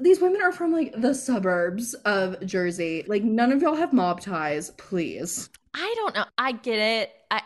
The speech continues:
Speaker 2: I just think it was a strong word. And I just think Rachel is probably like, "Wow, like, you and I were getting along really good. Like, we're coming into this experience together. Like, we're now gonna be, have, like, a special bond that, like,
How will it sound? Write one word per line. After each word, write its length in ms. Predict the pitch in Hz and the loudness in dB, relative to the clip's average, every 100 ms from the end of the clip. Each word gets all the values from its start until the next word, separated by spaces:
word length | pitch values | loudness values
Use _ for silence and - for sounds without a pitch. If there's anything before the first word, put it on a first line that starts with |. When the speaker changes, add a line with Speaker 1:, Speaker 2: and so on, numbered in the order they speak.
| 240 | -6
Speaker 2:
I 80 | |
just 160 | 240 254 | -6 -6
think 160 | 262 226 | -6 -4
it 60 | |
was 400 | 220 208 - - - | -6 -8 -14 -12 -8
a 40 | |
strong 460 | 208 - 175 170 220 | -8 -2 0 2 0
word. 440 | 190 170 165 160 - | 0 0 0 -4 -4
And 120 | 196 | -2
I 100 | 180 | 0
just 220 | 180 196 - | -2 -6 -6
think 180 | 208 | -8
Rachel 360 | 180 170 - 185 | -4 -6 -4 -6
is 80 | 175 | -6
probably 260 | - 170 175 | -6 -4 -4
like, 240 | 170 165 | -6 -6
"Wow, 280 | 135 92 92 | -8 -6 -8
like, 260 | 147 165 190 | -10 -12 -10
you 160 | 185 | -6
and 80 | 196 | -2
I 120 | 180 | 0
were 100 | 180 | 0
getting 180 | 175 170 | -4 -4
along 280 | 165 160 160 | -2 -4 -4
really 180 | 156 156 | -6 -4
good. 380 | 156 151 151 156 | -2 -2 -2 -6
Like, 220 | 151 - - - - | -8 -10 -20 -18 -8
we're 140 | 196 | -8
coming 260 | - 196 190 | -4 -2 0
into 140 | 190 | 0
this 160 | 190 190 | -2 -6
experience 680 | - - 175 175 170 170 - _ _ _ _ - | -10 -8 -4 -4 -6 -8 -16 _ _ _ _ -8
together. 560 | 240 190 160 170 165 | -2 0 0 0 -2
Like, 260 | 165 165 165 175 | -2 -6 -8 -10
we're 180 | 180 180 | -6 -4
now 300 | 190 165 165 | -2 0 0
gonna 240 | 170 170 | -2 -4
be, 160 | 165 156 | -6 -10
have, 200 | 151 175 | -8 -6
like, 100 | 175 | -6
a 60 | 165 | -10
special 380 | - 151 - 165 | -8 -8 -6 -8
bond 320 | 160 147 156 | -4 -4 -4
that, 100 | 147 | -6
like, 220 | 160 143 | -6 -10